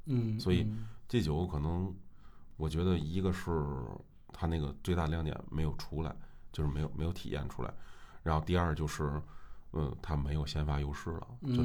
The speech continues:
Speaker 2: 同门类同品类的车，然后就大家又差不多，然后
Speaker 1: 风口已经不在这儿了，对吧？已经就是没有赶上那个先发的优势，首先是没有了，然后这个后期的这个，呃，也没有跟上。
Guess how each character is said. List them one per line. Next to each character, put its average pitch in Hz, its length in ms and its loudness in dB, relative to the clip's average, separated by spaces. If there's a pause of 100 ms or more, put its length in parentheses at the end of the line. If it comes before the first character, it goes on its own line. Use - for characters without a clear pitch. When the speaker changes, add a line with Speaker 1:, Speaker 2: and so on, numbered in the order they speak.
(100)
Speaker 2:
同 85 200 4
门 82 300 4
类 92 120 6
同 87 200 4
品 92 180 2
类 71 120 0
的 73 100 0
车， 80 320 0
然 78 100 2
后 85 80 2
就 80 140 2
大 80 140 -2
家 82 80 2
又 85 100 0
差 82 180 0
不 78 120 -2
多， 80 320 2
然 78 80 0
后 76 60 0
Speaker 1:
风 175 140 12
口 123 240 10
已 120 60 8
经 123 180 4
不 131 100 2
在 131 200 4
这 104 80 -2
儿 101 40 -2
了， - 200 4 (160)
对 113 100 -2
吧？ 107 240 -2
已 120 120 -6
经 143 400 4
就 147 120 2
是 120 300 4
没 123 160 6
有 147 180 10
赶 113 280 0
上 120 180 2
那 120 200 4
个 113 480 -6 (720)
先 170 220 6
发 190 140 12
的 151 120 12
优 151 100 12
势， 131 300 8
首 117 240 0
先 139 220 4
是 131 140 2
没 127 140 6
有 - 160 4
了， 117 160 -4
然 113 160 -2
后 139 160 4
这 123 160 4
个 120 140 0
后 123 180 0
期 156 220 2
的 147 120 6
这 120 240 2
个， 113 460 -4 (400)
呃， 110 400 -8
也 117 100 -2
没 120 80 4
有 143 120 8
跟 160 180 6
上。 170 180 12